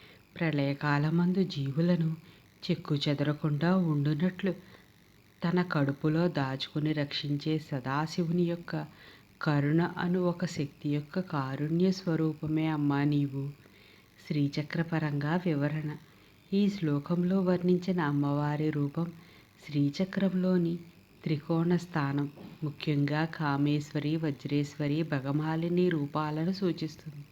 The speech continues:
అమ్మవారి సౌందర్యం కేవలం భౌతికం కాదు,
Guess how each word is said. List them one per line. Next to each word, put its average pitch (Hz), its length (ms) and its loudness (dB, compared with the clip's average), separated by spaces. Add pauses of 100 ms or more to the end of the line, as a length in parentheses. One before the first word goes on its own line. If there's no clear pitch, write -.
(600)
అమ్మవారి 151 640 2
సౌందర్యం 151 720 -2 (440)
కేవలం 151 520 2
భౌతికం 165 580 -2
కాదు, 143 380 -4